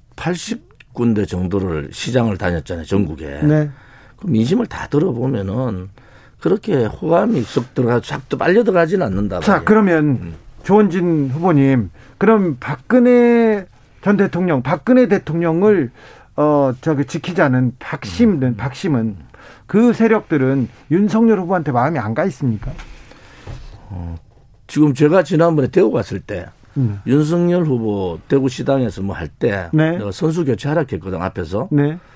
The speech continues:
Speaker 1: 그러니까 또 뭐 친박 단체 몇 단, 단체가 모여가지고 윤석열 지지선을 하더라고.
Speaker 2: 네.
Speaker 1: 그 사람들이 도대체 몇 명이나 있냐. 우리가 지금 사십오만인데, 우리 공화당원이.
Speaker 2: 네.
Speaker 1: 그리고 책임당원이 육만인데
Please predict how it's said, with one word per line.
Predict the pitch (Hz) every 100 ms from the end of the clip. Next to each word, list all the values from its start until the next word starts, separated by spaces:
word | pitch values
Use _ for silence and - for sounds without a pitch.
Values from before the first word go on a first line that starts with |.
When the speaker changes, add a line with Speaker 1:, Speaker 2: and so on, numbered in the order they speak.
| _ -
Speaker 1:
그러니까 | 117 143 127 104 -
또 | 139 135
뭐 | 123 120 117 107 - _
친박 | - 156 151 -
단체 | 113 98 98
몇 | 98 -
단, | 123 104
단체가 | 120 127 101 95
모여가지고 | 95 101 120 98 90 92 87 80 - - -
윤석열 | 113 120 135 139 107
지지선을 | 110 127 127 104 92
하더라고. | 80 90 85 87 135
Speaker 2:
네. | 156 156 190 190 - 110
Speaker 1:
그 | 101 110
사람들이 | 151 165 131 104
도대체 | 87 95 95
몇 | 95 110
명이나 | 160 233 302 92
있냐. | 90 82 82 80 76 _ - _ _
우리가 | - 135 185
지금 | 139 113 101
사십오만인데, | 101 123 151 131 120 156 202 98 - - - - - _ - _
우리 | 87 82
공화당원이. | 85 92 85 82 80 104
Speaker 2:
네. | 135 143 190 - - _ _ _
Speaker 1:
그리고 | 113 107
책임당원이 | - 175 185 151 113 92
육만인데 | 107 131 143 110 87 92 85